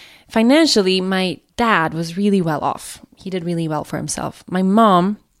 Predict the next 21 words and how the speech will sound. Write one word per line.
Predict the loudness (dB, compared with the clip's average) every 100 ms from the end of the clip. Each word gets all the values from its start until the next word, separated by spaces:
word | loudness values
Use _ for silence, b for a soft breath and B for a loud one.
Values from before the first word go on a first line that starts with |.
| _ _
was | -4
not. | -2 -4 -8 -20 B B B B B B B B B
My | 0
dad, | 2 4
he | 2
came | 4 4
from | 6 6
nothing, | 4 2 2 2 -2
so | -4
he | -4
spent | -4 -4
his | -4 0
life | 0 0
building | -2 -2 -4
this | -4
big | -2 -2
business. | -2 -2 -2 -2 -4 -6
He | -8 -10
did | -10 -10 -4
really | 0 2
well. | 0 -2 -4 -6